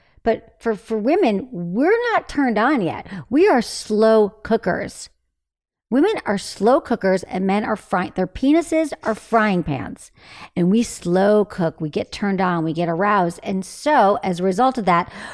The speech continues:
we, we're not turned on yet when they are, 'cause they see you and they visually have an erection. They're coming at you with a penis, and you're like, "Ah, I'm not ready yet." So what you get to do is you just slow down and say, <sighs> "Wow,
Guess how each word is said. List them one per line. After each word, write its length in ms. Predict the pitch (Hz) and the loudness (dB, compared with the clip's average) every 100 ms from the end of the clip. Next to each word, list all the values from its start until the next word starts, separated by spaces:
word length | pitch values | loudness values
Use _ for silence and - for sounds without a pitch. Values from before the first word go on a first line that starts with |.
| - - | -16 -6
we, 340 | 202 262 240 240 | 2 4 4 2
we're 320 | 220 254 262 | 2 4 4
not 260 | 285 392 - | 4 2 0
turned 240 | 196 175 | 0 2
on 160 | 165 170 | 2 0
yet 140 | 156 | 0
when 120 | 185 | 0
they 160 | 175 175 | 0 0
are, 120 | 180 | 0
'cause 140 | 196 | 0
they 160 | 220 233 | 2 2
see 280 | 233 - 330 | 0 0 4
you 100 | 254 | 4
and 80 | 208 | 4
they 80 | 202 | 4
visually 320 | 196 202 214 | 2 2 2
have 80 | 196 | 2
an 60 | |
erection. 340 | 190 185 - 170 | 0 -2 -2 -4
They're 100 | 185 | -4
coming 360 | - 214 214 | -4 -2 0
at 240 | 185 180 - | -2 -2 -2
you 60 | 175 | -2
with 120 | 170 | -4
a 40 | |
penis, 580 | 160 _ 240 254 226 202 | -8 _ -2 2 2 0
and 160 | - 185 | -4 -2
you're 100 | 185 | 0
like, 220 | 185 - _ - | -2 -6 _ -6
"Ah, 420 | 392 370 - - | -6 -6 -8 -10
I'm 120 | - | -6
not 200 | 247 233 | -4 -4
ready 160 | 220 196 | -2 -4
yet." 140 | - - - - | -6 -12 -20 -8
So 140 | - | 0
what 200 | 247 240 | 0 0
you 40 | 220 | -2
get 140 | 240 | -2
to 60 | 190 | 0
do 240 | 294 392 | 2 4
is 240 | 247 214 226 | 4 2 -2
you 80 | |
just 140 | 208 208 | -4 -4
slow 160 | 233 233 | 0 2
down 140 | 220 | 2
and 80 | 202 | 2
say, 180 | 208 196 - - 185 - - - | -2 -2 -10 -14 -14 -16 -20 -18
<sighs> 580 | - - - - - - | -14 -12 -14 -18 -14 -8
"Wow, 560 | 170 160 - - 220 | -4 -2 -2 -4 -8